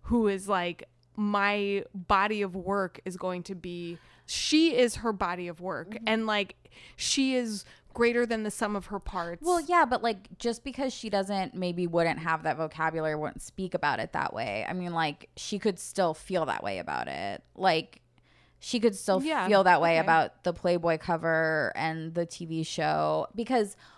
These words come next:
Speaker 2: why does she keep going back to that? Why does she go and take a job on her, on the night of her honeymoon after she just married a billionaire?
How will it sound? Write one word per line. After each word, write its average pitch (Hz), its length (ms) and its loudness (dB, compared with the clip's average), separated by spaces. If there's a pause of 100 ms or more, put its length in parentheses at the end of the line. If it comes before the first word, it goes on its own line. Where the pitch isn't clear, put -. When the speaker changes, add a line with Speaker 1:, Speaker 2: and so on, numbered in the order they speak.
(180)
Speaker 2:
why 202 420 0
does 294 140 -2
she 269 100 -8
keep 254 240 -10
going 208 300 -4
back 196 320 -2
to 175 100 -16
that? - 340 -10 (4000)
Why 220 280 6
does 302 120 -2
she 349 120 -4
go 208 720 2 (260)
and 185 200 -2
take 185 540 -6
a 180 80 -2
job 165 760 2 (520)
on 180 160 2
her, 175 320 -2 (120)
on 175 120 0
the 170 80 0
night 170 180 -2
of 175 80 -4
her 170 140 -6
honeymoon 160 600 -2
after 165 360 -4
she - 160 -10
just 165 160 -6
married 165 200 -4
a 156 60 -4
billionaire? 151 880 -4